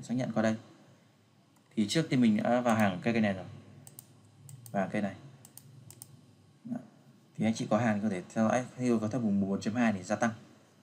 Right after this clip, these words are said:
Đấy, trước mắt kỳ vọng nó về đỉnh vùng đỉnh cũ. Và đánh vùng này. Ở trạng thái này rất là dễ là vùng chứng khoán nó đã có thể bắt đầu có tiền vào này.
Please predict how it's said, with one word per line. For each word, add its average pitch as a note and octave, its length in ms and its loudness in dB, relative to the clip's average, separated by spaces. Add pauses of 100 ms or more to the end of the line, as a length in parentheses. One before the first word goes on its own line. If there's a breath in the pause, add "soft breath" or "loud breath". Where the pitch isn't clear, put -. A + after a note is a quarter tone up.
(460)
Đấy, - 120 -20
trước C3+ 140 -2
mắt D#3 180 2
kỳ A2+ 100 2
vọng A2+ 200 2
nó G2+ 100 4
về G2+ 120 0
đỉnh F2+ 160 -6
vùng F2+ 160 -6
đỉnh F2 180 -4
cũ. A#2+ 180 -4 (2250)
Và G2+ 80 0
đánh A2 220 4
vùng G2+ 80 -2
này. G2 140 -4 (1700)
Ở G#2+ 120 -2
trạng - 160 -6
thái A2 180 2
này B2+ 140 4
rất A#2 120 2
là C3 220 2
dễ A#2 180 2
là C#3+ 160 4
vùng G2+ 600 2
chứng G2+ 140 -4
khoán G#2 200 2
nó B2+ 80 0
đã - 80 -4
có C3 100 -6
thể C3+ 100 -10
bắt C3+ 120 0
đầu B2 100 4
có G#2 60 2
tiền G#2+ 160 0
vào F#2+ 220 0
này. - 80 -18